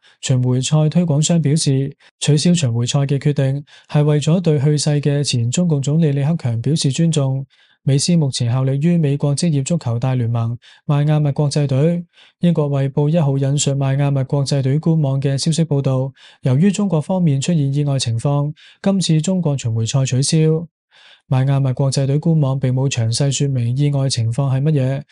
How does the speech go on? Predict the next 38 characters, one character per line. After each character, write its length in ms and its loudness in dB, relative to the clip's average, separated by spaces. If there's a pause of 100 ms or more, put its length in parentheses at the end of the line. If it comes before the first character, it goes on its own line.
(300)
但 200 2
英 120 0
國 140 0
衛 200 0
報 220 0
就 180 0
引 180 0
述 240 0
巡 160 -4
迴 160 -2
賽 220 0
推 140 2
廣 200 0
商 360 0 (320)
N 180 2
S 220 0
N 160 2
嘅 160 0
講 180 0
法 160 -2
表 180 0
示， 400 0 (300)
取 180 2
消 200 0
巡 160 -2
迴 120 -2
賽 200 0
嘅 100 2
決 140 0
定 320 -2 (280)
係 140 2
為 140 4
咗 180 0
對 240 2
上 320 0
周 220 0
去 100 2
世 140 -2